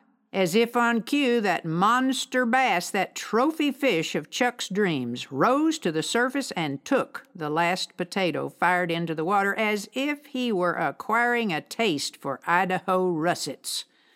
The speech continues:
That gave C Y an idea. The boy is full of 'em. He went up to the storage shed and grabbed the biggest rod and reel he could find,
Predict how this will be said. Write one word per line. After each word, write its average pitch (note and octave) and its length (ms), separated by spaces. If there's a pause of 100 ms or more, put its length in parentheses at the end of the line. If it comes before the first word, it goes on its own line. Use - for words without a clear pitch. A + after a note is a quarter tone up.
(840)
That F3 220
gave F3 260
C F3 220
Y E3+ 280
an D#3 120
idea. D#3+ 580 (420)
The C#3+ 140
boy F3+ 560
is C3+ 260 (160)
full D4 280
of B2 180
'em. G#2 180 (1300)
He E4+ 160
went F4+ 160
up D4+ 180
to B3 100
the A3+ 100
storage F3 480
shed F#3 360
and E3+ 120
grabbed G3 260
the E3+ 80
biggest G3+ 400
rod G3 300
and F3 100
reel F#3 300
he F#3 120
could F3 200
find, F3 480